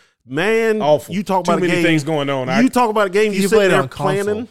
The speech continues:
Speaker 2: No, no, I play, I pl-, I tried to play the old, that,
Speaker 1: The
Speaker 2: these,
Speaker 1: original
Speaker 2: th-,
Speaker 1: ones?
Speaker 2: these are reasons why I stayed away from P C gaming for a while. Because
Speaker 1: Rainbow Six and Rainbow Six Rogue Spear.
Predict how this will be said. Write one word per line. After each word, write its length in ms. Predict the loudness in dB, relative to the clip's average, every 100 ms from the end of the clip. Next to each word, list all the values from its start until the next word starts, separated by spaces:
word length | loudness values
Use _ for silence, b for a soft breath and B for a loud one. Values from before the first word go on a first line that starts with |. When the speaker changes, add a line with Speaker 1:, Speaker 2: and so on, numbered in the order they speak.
| _
Speaker 2:
No, 180 | -4 0
no, 120 | 0 0
I 120 | -2
play, 240 | 0 0 0
I 140 | -4
pl-, 200 | -4 -8 -6
I 100 | -4
tried 280 | -2 -2
to 40 | -4
play 220 | -4 -2
the 100 | -2
old, 460 | -2 -2 -4 -12 -10
that, 220 | -8 -8
Speaker 1:
The 200 | -10 -4
Speaker 2:
these, 120 | -2 -2
Speaker 1:
original 320 | -4 -2 2
Speaker 2:
th-, 80 | 2
Speaker 1:
ones? 60 | 2
Speaker 2:
these 180 | 0
are 100 | 2
reasons 400 | 0 -2 -2 -6
why 260 | -4 -4 -4
I 20 |
stayed 300 | -4 -4 -4
away 180 | -2 -4
from 140 | -6 -10
P 180 | -12
C 160 | -10 -8
gaming 340 | -6 -6 -8
for 200 | -10 -10
a 40 | -8
while. 280 | -8 -8 -6
Because 180 | -4 -4
Speaker 1:
Rainbow 120 | -4
Six 320 | -4 -6 -8 -8
and 120 | -6
Rainbow 240 | -6 -8
Six 240 | -8 -8 -6
Rogue 260 | -6 -6
Spear. 360 | -8 -10 -10